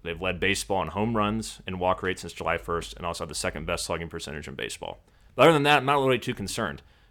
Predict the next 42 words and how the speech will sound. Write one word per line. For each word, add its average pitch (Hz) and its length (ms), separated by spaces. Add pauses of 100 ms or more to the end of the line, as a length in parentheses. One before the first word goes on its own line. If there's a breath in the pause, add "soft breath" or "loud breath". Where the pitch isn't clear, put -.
Yes, 139 220
they 131 80
got 120 160
Kyle 107 220
Gibson, 95 360
and 90 220
Kennedy 110 260
strengthens 98 480
their 92 100
bullpen 87 380
from 87 140
Texas. 82 460 (300 soft breath)
Yes, 110 200
they 110 100
have 95 200
Wheeler. 92 400 (300 soft breath)
Nola's 113 300
kinda 110 220
had 107 140
a 98 40
shaky 104 300
year. 95 400 (880 soft breath)
But 127 240
I 127 120
think 135 220
we 131 100
have 123 140
a 104 40
better 135 580
overall 117 300
rotation 95 500
than 69 100
them. 53 160
I 90 60
think 113 120
our 101 100
bullpen 123 400
is 95 80
also 90 240
better 82 240
than - 160
them. - 200